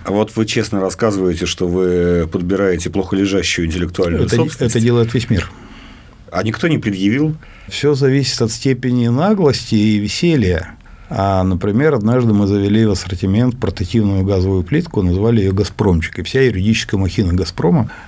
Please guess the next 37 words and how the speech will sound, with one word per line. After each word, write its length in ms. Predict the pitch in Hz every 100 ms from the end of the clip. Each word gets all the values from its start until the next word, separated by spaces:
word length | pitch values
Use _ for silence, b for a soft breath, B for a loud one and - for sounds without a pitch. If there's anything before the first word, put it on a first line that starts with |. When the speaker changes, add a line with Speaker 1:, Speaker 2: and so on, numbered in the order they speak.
| -
Speaker 2:
обрушилась 580 | 95 110 117 104 92
на 60 | 107
нашу 200 | 101 98
скромную 420 | - - 101 92
компанию, 540 | 85 92 90 135 139 92
но 120 | 95
мы 160 | 101 123
технично 880 | 120 110 120 113 117 98 92 92 104 B B
вышли 400 | 107 90 - 113
из 100 | 127
этой 200 | 180 185
ситуации, 640 | - 170 165 156 - 135 113 B B B B B
но 120 | 104 110
об 140 | 120
этом 200 | - 117
написали 440 | 110 - 131 123
все 160 | 101 117
бизнес-газеты 680 | 101 95 98 95 92 127 -
в 60 |
тот 200 | - 82 -
момент, 340 | 87 82 82
и, 40 | 85
в 100 | 90
общем, 260 | 92 -
это 120 | 87 82
было 220 | 82 80
весело. 360 | 82 - - - - - -
Высший 300 | 107 135 117
пилотаж 640 | 113 117 120 - 254 -
в 80 | 135
надписях 400 | 120 123 123 - 117
на 80 |
оранжевых 380 | 110 117 107 107
футболках — 460 | 117 117 208 196 -
менять 260 | 113 127 127
одну 180 | 107 110
букву. 380 | 104 85 85